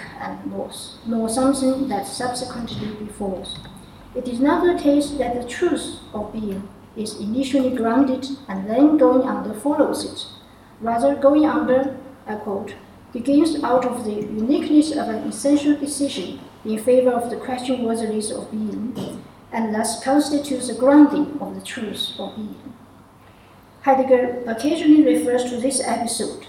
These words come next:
as tragic in a special sense. See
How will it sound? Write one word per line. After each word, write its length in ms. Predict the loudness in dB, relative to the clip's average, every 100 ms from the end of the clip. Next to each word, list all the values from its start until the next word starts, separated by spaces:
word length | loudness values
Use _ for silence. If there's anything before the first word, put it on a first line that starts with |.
| -10
as 300 | -10 -10 -12
tragic 500 | -6 -6 -6 -10 -18 -20 -14
in 80 | -10
a 80 | -10
special 560 | -10 -10 -10 -10 -12 -12
sense. 640 | -10 -10 -10 -12 -14 -16 -20 -20 -20 -20 -20 -20 -14
See 300 | -8 -8